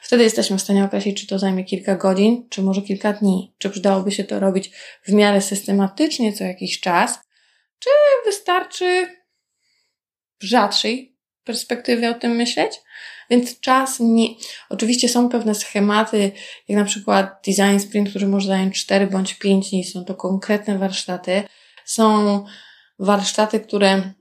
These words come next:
mają już swoją nazwę, służą konkretnemu celowi, one czasami narzucają ten schemat, format i czas,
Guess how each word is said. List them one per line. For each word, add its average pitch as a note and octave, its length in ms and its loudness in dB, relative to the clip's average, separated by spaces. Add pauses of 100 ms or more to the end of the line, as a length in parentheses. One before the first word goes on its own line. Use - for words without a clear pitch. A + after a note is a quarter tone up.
mają G3 300 4
już F#3+ 120 -2
swoją G3+ 380 0
nazwę, G3+ 540 2
służą G3 340 -2
konkretnemu G3+ 640 0
celowi, G3+ 400 0
one G3 160 2
czasami G3 360 0
narzucają F#3+ 720 0
ten F#3 180 -6
schemat, F#3+ 460 -2
format F#3+ 600 0
i G3 80 -16
czas, G3+ 480 0